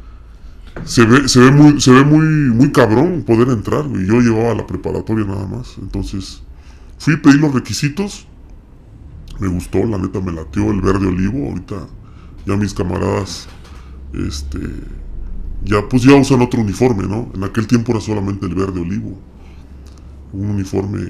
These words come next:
de un solo color. Entonces, ingreso, eh, perdón, me dan la lista de, de, este, de requisitos. Y pues yo los, los entrego. Voy y entro y me dicen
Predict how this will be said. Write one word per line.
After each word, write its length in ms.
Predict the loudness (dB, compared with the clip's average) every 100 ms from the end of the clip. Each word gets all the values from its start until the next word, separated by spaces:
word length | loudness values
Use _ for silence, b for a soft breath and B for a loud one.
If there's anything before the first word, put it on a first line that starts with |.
| -12 -20 -20 -18 -6
de 60 | -4
un 100 | 0
solo 260 | 2 4
color. 280 | 4 4 4 B B -6
Entonces, 480 | 2 4 4 2 -4 B B
ingreso, 760 | 0 2 6 4 4 0 -4 -6 -18 -16 -8
eh, 260 | -4 -4 0
perdón, 360 | 2 2 2 -6 -6
me 100 | -2
dan 260 | 2 4
la 100 | 4
lista 360 | 4 0 0 -2
de, 260 | -2 -6 -10 -14 -20 -20 -20 -20 B B B B -4
de, 640 | 0 2 2 2 0 -2
este, 320 | -6 -12 -12 -12 -12 -14 -20 -20 -20 -20 -20 -10
de 140 | -2 0
requisitos. 760 | 0 -2 -2 -2 -2 -4 -8 -20 -20 -20 -20 -20 -20 -20 -12
Y 60 | -6
pues 160 | -2
yo 120 | 0 0
los, 440 | -2 -8 -20 -20 -10
los 160 | -6 -4
entrego. 340 | -4 -6 -8 -14 -20 _ _ _ _ -20 -20 -12
Voy 220 | -8 -6 -6
y 40 |
entro 300 | -10 -12 -14 -10
y 40 |
me 200 | -8 -6
dicen 500 | -6 -8 -10 -10